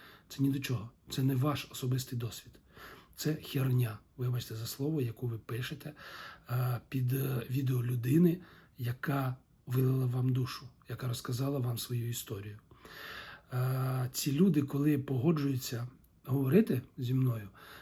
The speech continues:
вони розраховують на емпатію, вони розраховують на розуміння. А ваші коменти просто, бувають, підрізають крила цим людям. Тому я попереджаю, я ці коменти буду видаляти, а вас блокувати. Мені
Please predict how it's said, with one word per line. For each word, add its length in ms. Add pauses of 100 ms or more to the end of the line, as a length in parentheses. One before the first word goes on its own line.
(160)
вони 140
розраховують 720
на 80
емпатію, 580 (360)
вони 160
розраховують 580
на 100
розуміння. 560 (800)
А 100
ваші 380
коменти 600 (340)
просто, 560 (220)
бувають, 560
підрізають 520
крила 340
цим 220
людям. 320 (280)
Тому 180
я 100
попереджаю, 560 (580)
я 80
ці 100
коменти 320
буду 200
видаляти, 480
а 60
вас 160
блокувати. 580 (580)
Мені 460